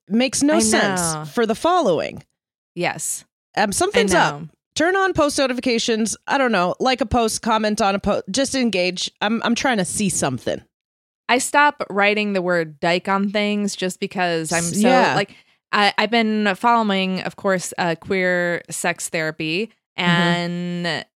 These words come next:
Speaker 2: they, like, won't even write sex, you know,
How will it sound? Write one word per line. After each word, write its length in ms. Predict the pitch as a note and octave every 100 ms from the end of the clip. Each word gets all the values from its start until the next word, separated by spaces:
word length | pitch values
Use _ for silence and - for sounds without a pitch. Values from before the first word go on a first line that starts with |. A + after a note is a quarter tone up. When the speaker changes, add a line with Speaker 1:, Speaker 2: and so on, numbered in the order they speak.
| _
Speaker 2:
they, 640 | F3 E3+ F3+ F3 F3 F3 - -
like, 180 | E3+ E3+
won't 200 | F3+ F#3
even 200 | F3+ E3+
write 240 | D3+ -
sex, 540 | - A3 A#3 - - -
you 140 | G3+ F#3
know, 260 | E3+ E3